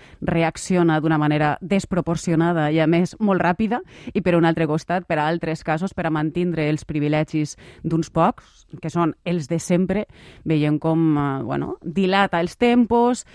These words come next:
va ser retallada, en la qual no es pot investigar amb suficient celeritat, com ha passat en el cas,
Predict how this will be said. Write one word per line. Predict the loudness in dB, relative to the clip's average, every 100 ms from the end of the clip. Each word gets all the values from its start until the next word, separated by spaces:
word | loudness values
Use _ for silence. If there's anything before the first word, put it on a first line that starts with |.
| -10
va | -2 0 2
ser | 0 -2
retallada, | -2 0 2 2 2
en | 0
la |
qual | 2 2 2
no |
es | 0
pot | -2 -2
investigar | 0 -2 -2 -4 -2 -2 -4 -14 -10
amb | -8 -6
suficient | -8 -6 -2 -2
celeritat, | 0 0 0 -2 -2 -4 _ _ -8
com | -4
ha | -2
passat | -4 -2 -2 -2
en | -4
el | -4
cas, | 0 0 2 -2 -6